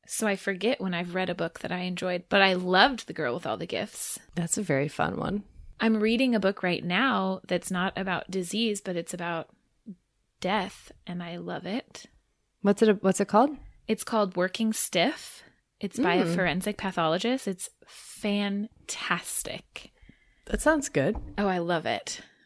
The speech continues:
Speaker 2: What about, um, Andromeda Strain? You read that.
Speaker 1: I never did. I
Speaker 2: I
Speaker 1: watched
Speaker 2: thought you
Speaker 1: that
Speaker 2: did.
Speaker 1: movie. I've never read it.
Speaker 2: Oh, okay.
Speaker 1: Yeah.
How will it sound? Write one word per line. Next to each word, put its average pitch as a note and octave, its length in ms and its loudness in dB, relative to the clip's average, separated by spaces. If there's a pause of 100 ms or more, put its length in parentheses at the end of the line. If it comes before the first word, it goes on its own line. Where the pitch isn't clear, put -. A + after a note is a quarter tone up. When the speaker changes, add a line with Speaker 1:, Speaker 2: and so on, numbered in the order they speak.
(280)
Speaker 2:
What B3 180 8
about, D4+ 400 6
um, A#3 680 10
Andromeda A3 540 6
Strain? C#3+ 400 2
You F#3 100 2
read E3+ 220 4
that. D#3 240 2 (160)
Speaker 1:
I A3+ 100 6
never B3+ 260 6
did. B3+ 460 2 (360)
I A3 60 6
Speaker 2:
I A#3 40 10
Speaker 1:
watched A#3+ 280 8
Speaker 2:
thought G4+ 140 6
you F4+ 100 -2
Speaker 1:
that A#3 180 4
Speaker 2:
did. G#3+ 100 6 (140)
Speaker 1:
movie. F3+ 460 -2
I've G3 200 -4
never G#3 340 2
read A#3 200 2
it. A#3+ 160 -4
Speaker 2:
Oh, G3+ 680 -4 (140)
okay. F#3+ 100 0
Speaker 1:
Yeah. F3 280 0